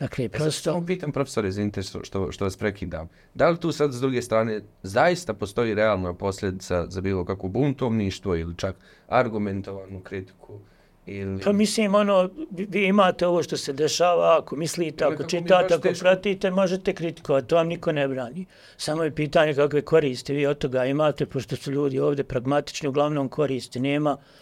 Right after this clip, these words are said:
Speaker 1: Šta god ovako da kažete, samo se zamjerite ljudima, neće vas niko zbog toga nešto malo više i poštovati, ja. Imate, idete linijom manjeg otpora, snalazite se u onome što imate. Ovaj, većina nastavnika, mislim, ja radim već dvadeset i nešto godina na fakultetu, mnogi moji bivši studenti su sad već ozbiljni, dobri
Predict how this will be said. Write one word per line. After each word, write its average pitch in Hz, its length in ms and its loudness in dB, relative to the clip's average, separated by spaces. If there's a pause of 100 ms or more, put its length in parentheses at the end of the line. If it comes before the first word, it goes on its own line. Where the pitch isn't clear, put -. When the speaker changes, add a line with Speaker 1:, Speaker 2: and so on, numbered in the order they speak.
(100)
Speaker 1:
Šta - 200 -2
god 147 220 2
ovako 151 360 2
da 139 100 -2
kažete, 143 520 0
samo 151 240 -2
se 151 120 -6
zamjerite 151 540 -2
ljudima, 139 360 -2
neće 131 240 -4
vas 147 100 -4
niko 156 260 -2 (360)
zbog 143 220 -2
toga 156 260 2
nešto 151 260 -2
malo 156 200 2
više 151 280 -2
i 143 40 -2
poštovati, 135 680 -2
ja. 135 100 -8 (360)
Imate, 147 460 0
idete 135 360 -2
linijom 135 360 0
manjeg 135 340 -2
otpora, 135 440 -2 (640)
snalazite 143 680 0
se 131 220 -4 (340)
u 147 100 0
onome 139 380 0
što 135 200 -4
imate. 143 520 -2 (380)
Ovaj, 131 340 0
većina 156 400 0
nastavnika, 143 720 0
mislim, 151 280 -2
ja 160 140 2
radim 151 300 2
već 139 200 -4
dvadeset 143 500 0
i 147 40 -6
nešto 143 280 -2
godina 147 380 0
na 135 80 -2
fakultetu, 143 600 -4
mnogi 147 280 0
moji 147 160 0
bivši 143 340 -4
studenti 151 400 -2
su - 80 -10
sad 147 180 2
već 151 200 -2
ozbiljni, 139 400 0
dobri 139 360 0